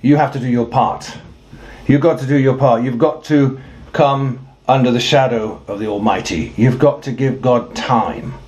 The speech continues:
on a daily basis. If you give God enough time, he will protect and take care of you and yours and your family. It's like with me now, I have a lot of children and they're all over the place,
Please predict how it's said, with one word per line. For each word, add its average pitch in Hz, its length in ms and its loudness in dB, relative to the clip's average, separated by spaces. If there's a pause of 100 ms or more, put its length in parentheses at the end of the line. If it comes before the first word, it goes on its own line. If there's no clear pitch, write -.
(600)
on 107 180 4
a 104 80 0
daily 117 340 4
basis. - 680 -2
If - 220 -2
you 151 80 6
give 147 340 0
God 139 340 4
enough 117 320 -4
time, 117 520 2 (460)
he 123 180 6
will 117 420 4
protect 110 520 -8
and 87 120 -8
take 110 220 0
care 110 240 0
of 98 80 -2
you 110 320 6
and 101 160 0
yours 104 500 4
and 95 140 -2
your 95 160 2
family. 101 500 -2 (520)
It's 139 180 0
like 123 240 2
with 120 260 -6
me 123 200 2
now, 131 320 4
I 110 80 2
have 127 160 2
a - 20 0
lot 120 180 2
of 104 60 -10
children 117 480 2
and 113 140 2
they're 117 160 4
all 131 160 4
over 143 160 2
the 113 100 -8
place, 120 560 -4